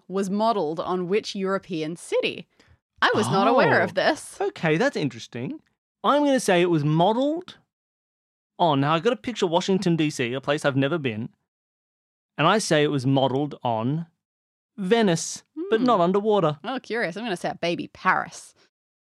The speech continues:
Speaker 1: It's Paris.
Speaker 2: Damn. Who would model something based
Speaker 1: I
Speaker 2: on
Speaker 1: just
Speaker 2: Paris?
Speaker 1: pictured Paris, and Paris sort of radiates outwards in a w-, way that I picture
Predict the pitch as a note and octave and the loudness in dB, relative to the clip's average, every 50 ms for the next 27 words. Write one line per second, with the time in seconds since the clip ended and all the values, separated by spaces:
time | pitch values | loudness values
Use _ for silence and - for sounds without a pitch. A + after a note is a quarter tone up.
0 | _ _ _ - G#3 - - D4+ C#4+ E4 D4+ C4 - - - - - - C#3+ D#3+ | _ _ _ -4 -4 -2 2 4 4 4 4 2 2 0 -6 -10 -8 -4 0 0
1 | A3 B3 A#3+ G3+ D3 A#2+ G2 - _ _ _ _ _ - C#4 D#4 D4 A#3+ B3+ C#4 | 2 2 2 0 0 -2 -6 -10 _ _ _ _ _ -4 -2 0 0 2 2 4
2 | B3 A#3+ G#3+ F#3 A3 G#3+ G#3+ F#3+ E3 G3 F#3+ - E3+ D#3 C#3+ C#3 C#3 C3+ C3 B2 | 4 4 2 2 2 0 2 2 2 2 2 4 2 2 2 2 2 2 2 0
3 | A2+ F#4 F#4+ C4+ - - F#4 C4+ - C#4 C#4+ C#4 C#4+ C4 C#4 D4+ C4+ C4 - C#4 | 0 -2 -2 -2 -2 -2 -2 -2 0 2 2 4 4 2 2 0 -2 0 2 2
4 | C4+ C#4+ D4 C#4+ - - D4+ C4+ A#3+ A3 G3+ A3+ A#3 B3+ A3+ A#3+ A#3 A3+ G#3+ A3 | 2 4 2 2 0 0 2 2 2 2 2 2 2 2 2 2 2 2 0 0
5 | - - A3 A3 - A3 G#3+ G3+ F#3+ F#3 G#3 G3+ G3 G3 F#3 E3+ E3 - G#3+ G#3+ | 0 0 0 0 2 0 -2 -2 -2 -4 -4 -4 -2 -4 -4 -6 -6 -4 0 0
6 | G3+ G3 E3+ G3 G3 F#3+ F3+ - A3+ F3+ - - G#3+ F#3+ F3 E3+ D#3+ | 0 0 0 0 0 0 -2 -2 -6 -8 -6 -2 -2 0 0 0 -2